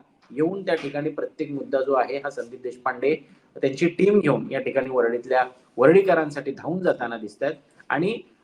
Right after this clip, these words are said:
अ, फक्त औपचारिक घोषणा बाकी आहे, परंतु ही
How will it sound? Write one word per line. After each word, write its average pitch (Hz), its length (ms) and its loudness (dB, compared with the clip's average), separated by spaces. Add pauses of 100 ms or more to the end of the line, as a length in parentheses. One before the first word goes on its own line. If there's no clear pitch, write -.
(140)
अ, 143 200 4 (100)
फक्त 175 240 0 (220)
औपचारिक 208 500 2
घोषणा 185 340 -2
बाकी 156 300 0
आहे, 143 260 0
परंतु 151 560 -6 (280)
ही 190 100 4